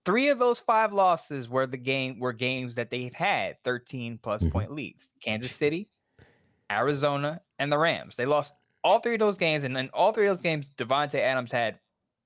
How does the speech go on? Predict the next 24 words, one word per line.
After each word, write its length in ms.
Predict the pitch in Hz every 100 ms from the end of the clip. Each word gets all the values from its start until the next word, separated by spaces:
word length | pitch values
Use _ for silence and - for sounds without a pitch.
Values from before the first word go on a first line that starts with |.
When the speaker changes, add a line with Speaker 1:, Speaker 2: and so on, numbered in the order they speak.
| _ _
Speaker 1:
fewer 300 | 208 226 214
than 180 | 202 180
five 360 | 185 165 160
catches. 640 | - 113 - - - - _ _ _ _ _ _ - _
So 120 | 196
I 80 | 214
will 140 | 214
say 260 | 202 208 170
this, 380 | 107 - - -
knowing 520 | 120 139 185 214 180
this, 460 | 104 65 - - -
right? 360 | 92 117 123 - _ _ _
<laughs> 260 | 120 - 147 - _ - - _ _ _ _ _
Why 420 | 127 135 196 208
are 40 | 214
you 240 | 202 208
not 320 | 180 180 156
getting 260 | 151 160 156
the 100 | 147
ball 280 | 135 147 143
by 240 | 127 127
any 80 | 131
Speaker 2:
Yes. 100 | 123
Speaker 1:
means 220 | 123 117